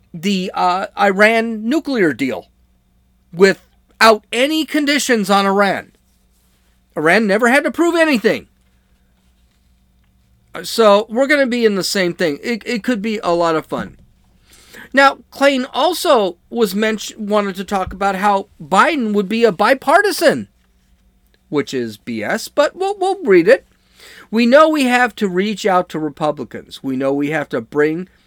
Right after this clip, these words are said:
the country together. In fact, that's the entire essence of the Biden campaign for the presidency, trying to heal this nation, repair its soul, restore its backbone, unite the country, and uniting the country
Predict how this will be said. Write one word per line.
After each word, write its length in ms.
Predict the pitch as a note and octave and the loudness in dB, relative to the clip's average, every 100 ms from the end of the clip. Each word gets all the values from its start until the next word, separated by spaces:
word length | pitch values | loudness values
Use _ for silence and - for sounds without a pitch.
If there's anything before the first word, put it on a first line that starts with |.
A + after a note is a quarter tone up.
| _ | _
the 80 | - | -8
country 340 | - E3+ F3 | -6 -6 -6
together. 480 | D#3 E3 F3 A2 - _ _ _ | -8 -4 -4 -6 -14 _ _ _
In 120 | D#3+ | -10
fact, 340 | D#3 G#3 E3+ _ _ _ - | 0 0 0 _ _ _ -4
that's 200 | C4+ - | -4 -2
the 120 | D#4+ | -6
entire 320 | B3+ A3+ G#3 | -2 -2 -2
essence 380 | - F3+ F#3+ D#3+ | -4 -4 -6 -8
of 60 | D3+ | -10
the 80 | - | -6
Biden 340 | C#3+ C#3 C#3 | -4 -4 -6
campaign 600 | - C3 - E3 D3 A2+ | -6 -8 -8 -6 -6 -6
for 120 | B2 | -10
the 80 | G#2+ | -12
presidency, 680 | G2 A2+ A2 G2 F#2+ F2+ - _ _ _ - | -10 -10 -10 -16 -16 -20 -20 _ _ _ -6
trying 300 | F3+ F#3 E3+ | -2 -2 -4
to 80 | D#3 | -10
heal 440 | - G3+ F#3+ D3 | -10 -6 -2 -2
this 260 | G#2+ F#2+ A2 | -6 -12 -14
nation, 420 | G2+ G2 B1 - _ _ - | -14 -16 -18 -20 _ _ -6
repair 500 | D#3 - - F3+ C3 | -6 -6 -6 -4 -4
its 120 | - | -8
soul, 460 | - D3+ B2 G2 - - - | -8 -4 -4 -6 -14 -20 -6
restore 600 | C4 B3 - - D4+ B3+ | -2 -2 -2 4 6 8
its 180 | F3+ - | 6 0
backbone, 640 | - E3+ D#3 - E3 B2 A2+ - - | -4 -2 -2 -4 -4 -4 -6 -16 -6
unite 460 | A3 B3+ C4+ C4 - | 0 4 4 4 0
the 80 | |
country, 500 | - A#3+ A3 - E3 - F3 - - | -4 -2 -2 -2 -4 -4 -12 -10 -4
and 160 | D#4 | 0
uniting 440 | D#4 D4+ D4+ D4+ D4 | 2 4 2 2 -2
the 100 | C4+ | -4
country 600 | C4 C#4+ - C4+ C4+ | -2 -2 0 -4 -4